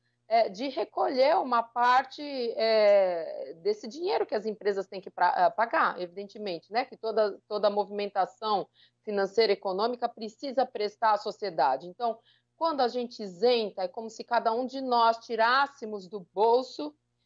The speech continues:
e dessemos pra empresa uma parcela desse dinheiro. E o que que é importante que a gente saiba? Que há, por exemplo, há um, um trabalho publicado na revista Saúde Pública, é, um,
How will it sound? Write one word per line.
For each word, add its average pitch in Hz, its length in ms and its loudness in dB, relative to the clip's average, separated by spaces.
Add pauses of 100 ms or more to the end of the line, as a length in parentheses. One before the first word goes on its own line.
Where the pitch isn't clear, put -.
(140)
e 269 160 -8
dessemos 254 760 0
pra 254 180 -6
empresa 254 720 2 (140)
uma 254 260 -2
parcela 226 500 -2
desse 208 280 -10
dinheiro. 165 480 -6 (360)
E 247 60 -10
o 262 60 -6
que 320 160 -4
que - 80 -6
é 302 40 4
importante 254 520 -2
que 233 60 -4
a 214 40 -2
gente 214 240 -6
saiba? 165 540 0
Que 233 120 -2
há, 247 200 4
por 247 220 -10
exemplo, 226 360 -6
há 220 80 -2
um, 208 300 -8
um 202 160 -14
trabalho 208 420 0
publicado 196 540 -4
na 202 100 -6
revista 190 320 -10
Saúde 190 380 -8 (100)
Pública, 208 560 -2 (580)
é, 190 320 4
um, 196 400 -4